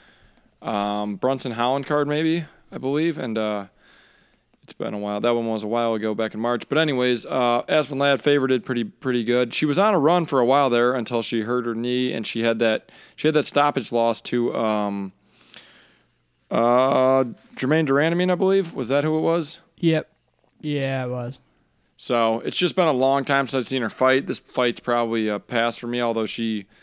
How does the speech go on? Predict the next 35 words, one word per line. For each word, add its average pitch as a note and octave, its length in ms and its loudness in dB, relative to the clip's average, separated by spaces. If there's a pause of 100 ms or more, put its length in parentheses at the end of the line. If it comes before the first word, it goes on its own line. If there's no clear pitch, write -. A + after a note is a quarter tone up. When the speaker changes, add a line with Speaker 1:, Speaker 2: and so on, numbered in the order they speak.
(340)
Speaker 1:
looks - 160 -10
like A#2 140 -4
she A2+ 160 -6
has A2 200 0
all G#2+ 120 -4
the G2+ 60 -6
tools A2 240 -4
to G#2 100 -10
win. A#2 320 -2 (640)
But, - 200 -8
and G#2+ 280 -4
she's, G#2+ 360 -4
uh, G#2+ 360 2 (640)
favored C3 400 2
here B2 260 2
at A#2+ 160 0
minus B2+ 480 0
one C3+ 200 0
seventy-five. C3 680 0
So G#2 400 -4 (340)
what C3 140 0
are - 20 2
your C3+ 100 2
thoughts B2+ 320 0
on A#2 120 -2
this A#2+ 160 -2
fight A2+ 260 0
here? A#2 260 2
I, A2 100 0
you A#2 200 -4
might A2+ 140 0
have A2 80 0
a G#2+ 60 -2
better, A2 340 0
uh, G#2 240 -4